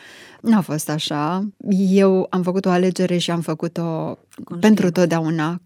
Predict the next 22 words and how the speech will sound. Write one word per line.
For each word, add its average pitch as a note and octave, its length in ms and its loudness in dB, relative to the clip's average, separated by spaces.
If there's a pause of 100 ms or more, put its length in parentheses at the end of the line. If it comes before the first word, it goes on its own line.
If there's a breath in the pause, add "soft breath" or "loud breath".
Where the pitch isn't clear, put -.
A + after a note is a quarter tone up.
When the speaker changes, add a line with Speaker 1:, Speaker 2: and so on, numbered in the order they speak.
Speaker 1:
conștient. F3+ 920 -2 (440 loud breath)
Pentru B3+ 260 4
nimic G3 340 2
în F3+ 180 2
lume, E3 420 0
spun - 400 -2
astăzi F#3 600 2
și - 180 -6
așa F3 360 0
să-mi E3 240 -2
ajute D#3+ 240 -4
Dumnezeu, C#3+ 440 -6
pentru A3+ 320 -2
nimic F3 340 -2
în E3+ 200 0
lume F3+ 280 0 (300 loud breath)
nu F#3+ 460 2 (120)
aș E3 240 -4
renunța D3 500 -2
la C3 120 -4
Dumnezeul B2 600 -8
meu. - 300 -16